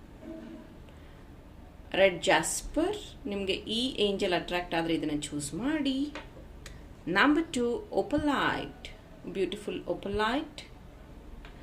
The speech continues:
Number three, yellow aventurine.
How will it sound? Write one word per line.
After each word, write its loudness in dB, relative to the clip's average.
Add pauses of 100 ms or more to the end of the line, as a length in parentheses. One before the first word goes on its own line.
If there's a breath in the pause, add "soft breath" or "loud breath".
(420 loud breath)
Number 8
three, 0 (920 loud breath)
yellow 8
aventurine. 2